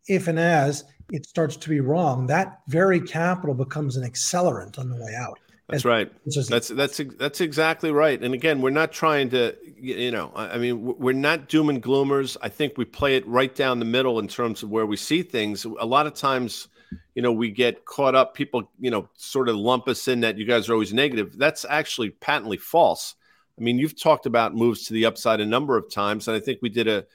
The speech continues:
Speaker 2: very good job back in June, you know, talking about the potential for a fifteen to eighteen percent rally that subsequently happened.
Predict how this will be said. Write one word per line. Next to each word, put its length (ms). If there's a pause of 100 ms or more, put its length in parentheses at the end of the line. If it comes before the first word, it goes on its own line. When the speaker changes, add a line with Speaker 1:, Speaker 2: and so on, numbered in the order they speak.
(280)
Speaker 2:
very 200
good 160
job 260
back 240
in 140
June, 320 (180)
you 100
know, 200 (120)
talking 440
about 260
the 80
potential 500
for 220
a 60
fifteen 460
to 40
eighteen 320
percent 340
rally 340
that 140
subsequently 640
happened. 500